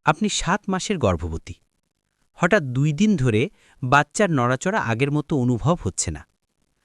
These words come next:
মনে ভয় ঢুকে যায়, বাচ্চা কি ঠিক আছে?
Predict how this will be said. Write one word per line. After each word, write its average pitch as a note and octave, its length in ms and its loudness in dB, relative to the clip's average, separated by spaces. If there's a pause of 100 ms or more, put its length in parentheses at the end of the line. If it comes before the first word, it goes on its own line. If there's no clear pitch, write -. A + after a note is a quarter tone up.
(240)
মনে C#3+ 240 6
ভয় G#2 320 2
ঢুকে F#2+ 260 -4
যায়, D#2 200 -8 (720)
বাচ্চা G#2 300 0
কি C#3 100 -2
ঠিক - 260 -2
আছে? - 340 -2